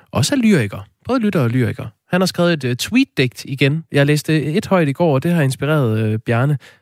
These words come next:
til at skrive et til, øh, tænker jeg. "Minkgate" hedder det.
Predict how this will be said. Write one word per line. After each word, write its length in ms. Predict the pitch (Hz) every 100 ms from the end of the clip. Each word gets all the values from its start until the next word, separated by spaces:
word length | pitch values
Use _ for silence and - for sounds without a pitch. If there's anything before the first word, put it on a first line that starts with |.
| _ _ _ _
til 120 | - 135
at 40 |
skrive 240 | - 131
et 80 | 113 - -
til, 240 | 107 107 -
øh, 140 | - 101
tænker 240 | 117 107
jeg. 100 | 104 101 - - - -
"Minkgate" 800 | 151 180 208 - - 110 104 - -
hedder 180 | 104
det. 140 | 92